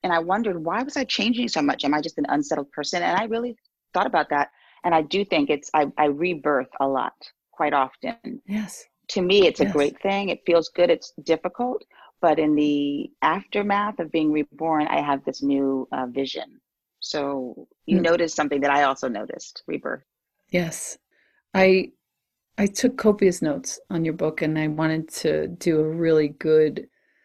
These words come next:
Speaker 2: job in ensuring that my listener gets to know you pretty well and gets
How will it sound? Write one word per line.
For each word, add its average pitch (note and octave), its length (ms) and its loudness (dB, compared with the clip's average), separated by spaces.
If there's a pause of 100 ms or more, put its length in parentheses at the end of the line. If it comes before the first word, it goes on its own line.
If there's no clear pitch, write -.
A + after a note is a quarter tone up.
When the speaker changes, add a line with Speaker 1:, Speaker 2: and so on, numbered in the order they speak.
(400)
Speaker 2:
job D#3+ 480 4
in D#3 680 -2 (240)
ensuring F3 540 4
that D#3 120 -4
my E3+ 80 -2
listener D#3+ 360 -2
gets D#3 260 -4
to - 120 -6
know D#3+ 160 2
you D3+ 180 2
pretty D#3 240 -6
well D3 440 -2
and D#3+ 340 -2
gets - 440 -2